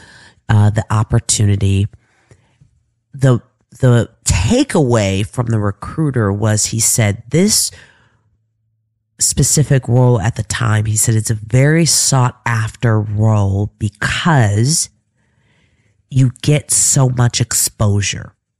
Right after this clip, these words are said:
And remember, the name of this game is exposure. Because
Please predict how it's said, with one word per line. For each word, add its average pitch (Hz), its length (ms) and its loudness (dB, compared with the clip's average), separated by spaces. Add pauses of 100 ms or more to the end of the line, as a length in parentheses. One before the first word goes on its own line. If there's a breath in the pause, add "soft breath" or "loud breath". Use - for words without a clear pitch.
(100)
And 113 100 0
remember, 139 560 2
the 120 120 0
name 123 320 2
of 123 80 -2
this 117 220 -4
game 107 300 -2
is 104 160 -2
exposure. 95 800 -4 (1700)
Because 127 720 2